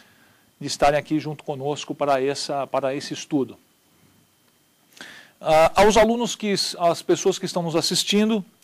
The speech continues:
e quiserem eventualmente enviar uma mensagem, tirar uma dúvida, fazer um questionamento, peço que enviem para o e-mail saberdireito arroba S T F ponto jus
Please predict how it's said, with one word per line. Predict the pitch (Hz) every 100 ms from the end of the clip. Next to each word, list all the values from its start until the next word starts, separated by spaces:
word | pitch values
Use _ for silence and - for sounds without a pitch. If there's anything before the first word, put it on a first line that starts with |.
| -
e |
quiserem | 151 160 139 165 160
eventualmente | 143 139 143 131 160 156 - _ _ _ _ _ _ _ -
enviar | 135 139 147
uma | 143
mensagem, | 135 110 - 156 165 151 135
tirar | 123 135 139
uma | 139 127
dúvida, | 120 165 190 147 135 127
fazer | - 127 147
um | 143 131
questionamento, | 120 135 - 147 143 147 185 185 202 - _ _ _ - - _ _ _ _ _
peço | 175 175 185
que | - 190 -
enviem | 170 160 131 170 170
para | 165 160
o | 147
e-mail | 139 156 165 151
saberdireito | - - 156 127 190 190 151 139 165 175 180 180 180 _ -
arroba | 175 117 151 175 180 175 - - -
S | - 214 226
T | -
F | 180 147 165 - 165 - - _ _
ponto | 208 208 180
jus | 120 139 202 190 - -